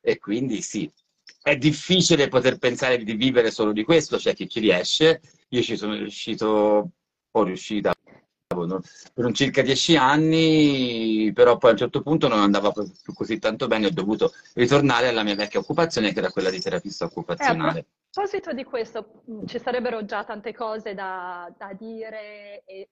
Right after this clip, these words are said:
Speaker 2: rimarcare, eh, perché tu i costumi li crei o hai qualcuno qualcuno che lavora con
Speaker 1: Allora,
Speaker 2: te o li
Speaker 1: sì, allora, no,
Speaker 2: disegni?
Speaker 1: no,
Speaker 2: A proposito di
Speaker 1: io,
Speaker 2: spesa,
Speaker 1: io le
Speaker 2: a proposito di
Speaker 1: penso, le
Speaker 2: costi.
Speaker 1: so-, io le sogno, ecco. <laughs>
Speaker 2: Non ho capito.
Speaker 1: Io i miei costumi le sogno.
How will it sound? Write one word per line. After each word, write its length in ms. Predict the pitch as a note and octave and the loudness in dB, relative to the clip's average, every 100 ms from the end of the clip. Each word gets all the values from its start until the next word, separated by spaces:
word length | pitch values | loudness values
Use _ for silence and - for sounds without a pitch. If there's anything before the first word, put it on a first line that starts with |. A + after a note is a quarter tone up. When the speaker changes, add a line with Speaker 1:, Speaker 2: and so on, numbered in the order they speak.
| _ | _
Speaker 2:
rimarcare, 1000 | G3+ A#3 A3 G3+ - - F#3 F3+ F3+ F3+ _ _ _ _ G3+ | -14 -12 -12 -14 -14 -10 -8 -8 -10 -16 _ _ _ _ -12
eh, 60 | |
perché 640 | G#3 A#3 B3 C4 B3 B3 _ _ _ _ _ _ | -10 -10 -8 -6 -4 -8 _ _ _ _ _ _
tu 520 | - F4 F#4+ - _ _ | -10 -6 -6 -10 _ _
i 100 | C4 - - | -16 -16 -12
costumi 560 | C4+ - - D4 D4 | -12 -12 -10 -8 -6
li 140 | A3 - | -8 -10
crei 500 | A3 C4 G3 - - _ _ _ _ - | -10 -10 -10 -12 -20 _ _ _ _ -10
o 160 | A3+ | -8
hai 140 | A3 A3+ | -8 -10
qualcuno 260 | - A#3+ - _ - - _ _ - | -14 -16 -18 _ -20 -20 _ _ -20
qualcuno 440 | - B3 A3+ A#2+ B2+ | -18 -16 -6 0 2
che 100 | B2 | 2
lavora 320 | A2+ F#2+ F#2+ | 0 -2 4
con 140 | G2 G2+ | 6 6
Speaker 1:
Allora, 100 | G2+ | 4
Speaker 2:
te 140 | G2+ | 0
o 100 | A#2 | -4
li 140 | - | -2
Speaker 1:
sì, 240 | C#3 C#3+ C#3 | 0 2 4
allora, 200 | A#2+ C3+ | 6 6
no, 100 | C3 | 4
Speaker 2:
disegni? 60 | - | 2
Speaker 1:
no, 180 | D3 - - - | -4 -4 -8 -6
Speaker 2:
A 80 | A#3+ | -2
proposito 500 | D4+ D#4+ D#4 D#4+ C4 | -2 -2 -2 -4 4
di 100 | E3 | 6
Speaker 1:
io, 140 | E3+ | 6
Speaker 2:
spesa, 220 | D3+ E3+ | 6 4
Speaker 1:
io 20 | |
le 120 | E3+ D#3 | 6 4
Speaker 2:
a 40 | |
proposito 460 | D3 C3+ B2 A#2+ A2 | 2 2 -2 -6 -14
di 100 | - | -10
Speaker 1:
penso, 160 | A2 A2 | -2 4
le 180 | A#2+ | 4
Speaker 2:
costi. 20 | B2+ | 4
Speaker 1:
so-, 300 | D#3+ C#3+ B2+ | 6 6 4
io 120 | C3+ | 0
le 100 | C#3+ | -2
sogno, 540 | - G#2 G2 F#2+ F#2 F2+ | -2 -2 -2 -2 -6 -6
ecco. 420 | F#2 - E2+ F#2+ | -6 -6 -6 -4
<laughs> 800 | G#2+ - - - - E3 F#3+ E3 | -6 -8 -10 -8 -2 2 4 4
Speaker 2:
Non 120 | C4+ | 2
ho 40 | |
capito. 280 | - D3+ D3+ | 0 0 4
Speaker 1:
Io 60 | D#3 | 4
i 20 | |
miei 180 | D3 A#2+ | 4 0
costumi 400 | B2 - C#3 C3 | -2 0 2 4
le 160 | A#2 - | 2 4
sogno. 600 | A#2 A#2+ C3+ B2+ A2 | 6 6 4 0 -2